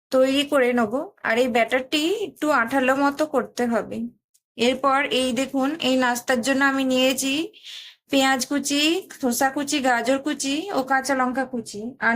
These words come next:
নিয়েছি দুটো সেদ্ধ ডিম। এরপর আমি শসা, পেঁয়াজ, গাজর ও কাঁচা লঙ্কাকে সামান্য লবণ দিয়ে মিশিয়ে নেব। আর এরপর আমি সেদ্ধ করে রাখা ডিম দুটিকে ভালোভাবে গ্রেট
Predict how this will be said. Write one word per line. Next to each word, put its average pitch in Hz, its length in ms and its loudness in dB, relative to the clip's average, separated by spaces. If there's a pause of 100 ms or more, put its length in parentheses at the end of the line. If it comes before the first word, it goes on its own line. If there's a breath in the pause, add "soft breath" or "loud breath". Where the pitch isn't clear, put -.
নিয়েছি 277 340 -2
দুটো 277 200 -2
সেদ্ধ 254 360 0 (140)
ডিম। 214 180 -2 (680)
এরপর 262 380 0 (180)
আমি 294 160 0 (160)
শসা, 269 380 2 (180)
পেঁয়াজ, 262 520 2 (240)
গাজর 240 440 2 (140)
ও - 20 4 (120)
কাঁচা 254 280 2
লঙ্কাকে 285 580 0
সামান্য 262 480 0
লবণ 247 460 2
দিয়ে 294 160 2
মিশিয়ে 254 440 0
নেব। 208 240 -2 (880)
আর 233 200 0
এরপর 247 400 0 (160)
আমি 285 200 0 (560 loud breath)
সেদ্ধ 240 260 0 (140)
করে 302 140 2 (100)
রাখা 302 180 0
ডিম 262 260 0 (100)
দুটিকে 277 420 -2 (300)
ভালোভাবে 254 540 2 (300)
গ্রেট 240 280 0